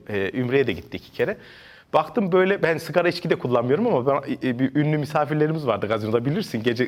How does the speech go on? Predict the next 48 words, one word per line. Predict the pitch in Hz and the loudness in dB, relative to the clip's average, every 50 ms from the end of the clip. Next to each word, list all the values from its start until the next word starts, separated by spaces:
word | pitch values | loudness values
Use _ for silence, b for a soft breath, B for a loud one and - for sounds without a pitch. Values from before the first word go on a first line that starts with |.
| - | -2
saat | - - 135 131 120 - - | -4 -2 -2 -2 -2 -2 -4
kapanmıştı, | - - - 135 123 123 113 - - 175 | -6 -2 0 0 0 0 -4 -2 2 2
eğlence | 175 127 131 131 127 135 | 4 4 2 2 2 0
yapılıyordu. | 135 - - 123 117 123 165 | 0 0 0 -2 -2 0 0
Baktım, | 165 151 127 - - 185 180 B B B B B B B B B B - | 0 -2 -2 -2 -4 -4 -4 B B B B B B B B B B -6
e, | - 110 107 | -4 -4 -4
kötü | - - 131 127 - 147 | -2 -2 -2 0 0 0
duruma | 135 131 131 135 135 | 0 2 0 0 0
gidiyorum, | 127 104 107 95 95 92 | 0 0 0 0 0 -2
sarhoş | - - 117 120 123 117 - | -4 -4 -2 0 0 0 0
oluyorum. | 131 110 110 110 117 160 - - | 0 0 2 2 0 0 -2 -8
İşte | 113 - - 120 | -12 -4 -2 -2
vi-, | - - 107 107 120 123 - 113 | -2 -2 -4 -4 -4 -4 -2 -2
video | 123 117 131 135 143 | -2 2 4 4 4
olur, | 123 113 107 101 | 4 2 0 2
bir | 123 | 2
resim | 127 127 127 - 147 | 0 0 0 0 -2
olur. | 135 151 143 | 0 2 2
E, | 123 | 0
ona | 123 123 120 123 135 127 | 0 0 0 0 0 0
mesaj | 123 123 - - 127 113 107 | 0 -2 -2 -2 -4 -2 -2
yazdım | 98 92 98 98 | -2 -4 -4 -8
ki, | 95 101 98 98 101 | -8 -8 -8 -6 -4
"Gel | 123 127 123 113 | -2 -2 0 0
beni | 117 113 110 | -2 -2 -2
kurtar." | - 117 113 - 113 98 - B B B B B B B B B | -4 -6 -6 -4 -6 -8 -8 B B B B B B B B B
Kadıncağız | 131 120 120 123 113 127 123 117 - | -2 0 0 0 0 0 0 0 0
girdi | 127 131 120 123 | -2 -2 0 -2
içeri. | 123 - 123 120 135 - - | -2 -2 0 -2 -2 0 0
"Ne | 170 208 | 2 2
yapıyorsun | 226 202 160 202 202 160 196 | 2 2 4 2 4 4 2
sen | 185 - 214 196 | 2 2 0 2
bu | 190 175 | 0 2
saatte | - 185 175 - - 190 | 2 2 0 2 2 4
eve | 180 185 | 4 4
gelmedin?" | 175 185 180 165 151 139 | 4 4 4 2 2 2
dedi. | 139 139 - | 2 2 4
Aldı | 151 143 147 143 127 | 2 2 2 2 0
beni | 127 147 139 | 2 0 0
çıkarttı, | - - - 135 117 - - - 170 | -2 -2 -2 -2 -2 -2 0 0 2
<laughs> | |
eve | 117 123 135 120 127 | 4 4 2 2 2
götürdü. | 110 123 - - 107 98 92 104 B B B 233 B B - | 0 -2 -2 -2 -4 -4 -6 -6 B B B -6 B B -4
<laughs> | - 92 82 156 120 - | -4 -4 -2 -6 -2 0
Bir | 196 190 | 2 2
o | 160 | 4
zaman | 135 143 131 123 113 104 | 2 2 2 0 0 0
gelmişti. | 92 95 90 90 95 - - - - | 0 -2 -2 -2 -6 -10 -12 -16 -18